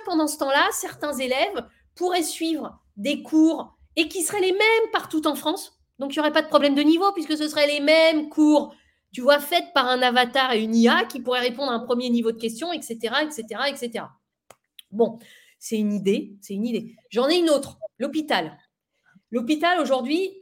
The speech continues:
euh, que moi je, je respecte le plus au monde, et, et pardon, je vais pas me faire des amis, mais avant de respecter le médecin, je respecte encore plus l'aide-soignant qui lave le malade et l'infirmière, euh,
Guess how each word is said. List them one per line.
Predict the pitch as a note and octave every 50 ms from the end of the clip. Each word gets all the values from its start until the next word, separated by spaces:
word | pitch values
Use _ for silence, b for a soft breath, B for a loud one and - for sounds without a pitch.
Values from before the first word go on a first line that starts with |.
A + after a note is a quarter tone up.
| _
euh, | A3 G#3 G3+ G3+ G3 F#3 F#3+ F#3 F#3 F3 F3 F3 F3 F3 F3 E3+ D3+ - G3+ - -
que | A#3
moi | A3+ A3 A#3+ C4 C4+ B3+
je, | A#3 G#3 G#3 G3 F#3+ F#3 F3+ F3+
je | E3+ F#3
respecte | G3 G3+ A3+ A3+ - C4+ C4+ -
le | A3+ G#3+
plus | G3+ - C4+ C#4 B3 A#3
au | B3
monde, | A#3 C4+ D#4+ F#4+ F#4 - - _
et, | A#3 A#3 A3+ A3+ A3+ A3 A3 B B B _ _ _
et | A3+ A3 A3+ A3
pardon, | C4 B3 C4 A#3+ C4+ D4 C#4+
je | A#3
vais | A#3 -
pas | A#3 A#3+
me | A#3
faire | B3 A3+ A3+
des | A3+ A3+ A3 A#3+
amis, | A#3+ B3+ D4 E4+ F4+
mais | D#4+ G#3+ G#3+ - -
avant | C4 B3+ C4+ D4 D4
de | C4+ B3+
respecter | A#3 A#3+ A#3 A#3+ B3+ A#3+ - - B3
le | A3
médecin, | A3 A3+ A#3 - - D4+ E4+
je | D4+ C#4
respecte | A#3 A3 A3+ - A#3 A3+ A3+ -
encore | C#4 D4+ D4+ C#4 C4 -
plus | - - D#4 D#4 D4+ C4
l'aide-soignant | A#3+ A#3+ - - B3 A#3+ A3+ A#3+ C#4+ F#4+ A4+ B B B B B B _
qui | - A#3 A#3+
lave | B3+ C4 C#4 C4 A#3
le | A#3+ A#3
malade | A3+ A3 A3+ C4+ E4+ F#4+ F#4+ - B B B B B B _
et | C4 C#4 C#4
l'infirmière, | C#4+ B3 A#3+ A#3 - A#3+ A#3 B3 C4 C#4+ E4 F#4 F#4 E4
euh, | C4 A#3 A3+ A3